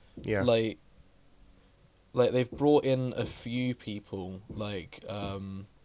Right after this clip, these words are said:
Speaker 2: they've brought in,
Speaker 1: Nikolai
Speaker 2: uh,
Speaker 1: Rapp from Union Berlin.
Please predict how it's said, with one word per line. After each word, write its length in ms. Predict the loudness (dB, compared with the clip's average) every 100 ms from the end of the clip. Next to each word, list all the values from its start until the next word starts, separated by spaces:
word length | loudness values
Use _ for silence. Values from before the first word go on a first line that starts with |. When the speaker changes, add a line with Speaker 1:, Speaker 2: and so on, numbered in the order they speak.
| _ -16 -16 -18 -20 -12
Speaker 2:
they've 160 | -10
brought 220 | -4 -2 -2
in, 380 | -4 -6 -10 -8 -2
Speaker 1:
Nikolai 380 | -2 0 -2
Speaker 2:
uh, 20 | 2 2 2
Speaker 1:
Rapp 120 | -2
from 460 | -6 -4 -4 -8 -10
Union 320 | -8 -6 -6
Berlin. 420 | -6 -6 -6 -8